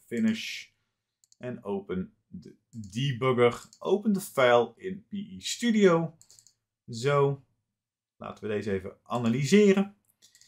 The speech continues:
Druk op de i om een file te importeren in Ghidra. En ook hier kiezen we voor CentOS Key. En zoals je merkt zal het een tijdje duren voor Ghidra op deze binary te laden.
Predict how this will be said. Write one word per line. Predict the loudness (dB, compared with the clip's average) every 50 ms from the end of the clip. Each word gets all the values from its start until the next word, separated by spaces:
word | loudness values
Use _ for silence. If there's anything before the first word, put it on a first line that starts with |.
| _ _ _ _ _ _ _ _ _ _ _
Druk | -6 -2 0 0 4 6
op | 4 4
de | 4 2 -4 -4
i | -4 -4 -4 -4 -6
om | -6 -4 -2
een | -2 -4
file | 0 2 4 4 4 2
te | -2 -6
importeren | -8 -8 -6 -6 -6 -4 -4 -4 -4 -4 -6 -2
in | -2 -2 -2 -2 -6 -10 -4
Ghidra. | -2 0 2 4 6 6 6 4 4
En | 0 -2 -2
ook | -2 -4
hier | -6 -8 -8 -8 -8
kiezen | -10 -10 -6 -4 -4 -4
we | -4
voor | -4 -8 -8 -8 -10
CentOS | -10 -10 -4 0 0 0 2 0 0 -2 -4 -4 -10 -16 _ _
Key. | -6 0 2 4 4 2 2
En | 0 -2 -2 -2 -4 -4
zoals | -2 2 4 4 4 4
je | 6
merkt | 6 6 6 4 2 -2 -6 -14
zal | -12 -2 2 4 4 4
het | 4 2
een | -2 -2 2
tijdje | 4 4 4 4 2 0 -4
duren | -4 -4 -4 -4 -4 2 4 4 4 4 0 _ _ _ _ _ _ _ _ _ _ _
voor | _ -14 0 4 4 4 4 4
Ghidra | 2 2 2 2 2 2 2 2 2 0
op | -2 -6 -2 0
deze | 2 2 2 2 2 -2 -2 -4
binary | -10 -4 0 2 4 4 4 2 0 -2 -6 -6
te | -6 -6 -4 -2
laden. | 0 2 4 4 4 4 4 2 0 -2